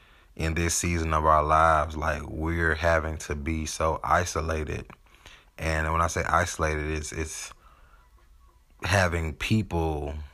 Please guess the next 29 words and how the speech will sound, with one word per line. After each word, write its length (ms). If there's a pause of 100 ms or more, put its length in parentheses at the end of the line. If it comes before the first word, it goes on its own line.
(600)
that 280
we 240
love, 880 (720)
having 680
them 460
be 160
removed 600
from 180
our 160
lives 400
or 20
us 260
removing 440
them 100
from 180
our 140
lives 380
because 320
we 100
realize 720 (520)
that 260
we're 280
not 300
in 160
a 60
place 580
to 280
effectively 580
love 540